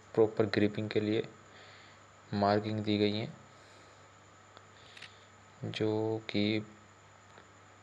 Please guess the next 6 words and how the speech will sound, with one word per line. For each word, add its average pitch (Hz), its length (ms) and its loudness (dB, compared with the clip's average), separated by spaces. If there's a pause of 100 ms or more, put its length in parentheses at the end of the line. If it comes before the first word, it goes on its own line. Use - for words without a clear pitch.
(1300)
quality 123 420 2
अच्छी 113 280 2
है 92 60 2
इसकी - 260 -8
मुझे 87 240 -4
लगी 95 260 -6